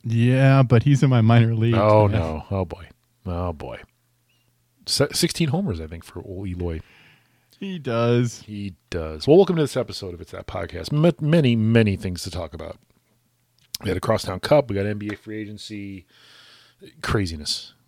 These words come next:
Speaker 2: Craziness. S-, uh, training camp, I think, is starting soon for the Bears in a couple weeks.
Speaker 1: Yeah. And there's, I mean, there's already glowing reports about, uh, the kids.
Speaker 2: Our guy,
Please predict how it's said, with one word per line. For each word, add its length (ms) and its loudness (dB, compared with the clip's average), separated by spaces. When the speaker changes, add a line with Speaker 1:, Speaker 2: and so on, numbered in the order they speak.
Speaker 2:
Craziness. 680 -8
S-, 60 -10
uh, 120 -2
training 340 0
camp, 300 -10
I 80 -10
think, 140 -10
is 80 -12
starting 400 -4
soon 400 0
for 140 0
the 80 0
Bears 400 0
in 60 -8
a 20 -8
couple 240 -2
weeks. 400 0
Speaker 1:
Yeah. 400 -4
And 140 6
there's, 300 -2
I 100 2
mean, 280 4
there's 180 2
already 480 0
glowing 420 0
reports 560 -4
about, 460 -6
uh, 260 -6
the 80 -4
kids. 480 -4
Speaker 2:
Our 120 -4
guy, 320 0